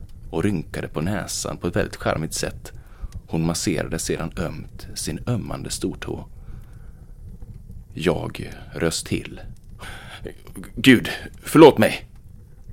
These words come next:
"Jag skulle inte ha burit sandaler hit. Det var klumpigt av mig." "Får jag gottgöra dig på något sätt? Snälla." Hon kisade mot mig, sen vägde hon mig med blicken,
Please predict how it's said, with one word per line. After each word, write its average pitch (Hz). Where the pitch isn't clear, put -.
"Jag 139
skulle 160
inte 123
ha 123
burit 113
sandaler 123
hit. -
Det 185
var 185
klumpigt -
av -
mig." -
"Får 101
jag 90
gottgöra 107
dig 98
på -
något 80
sätt? -
Snälla." -
Hon 85
kisade 107
mot 82
mig, 82
sen 82
vägde 123
hon 78
mig 80
med 98
blicken, -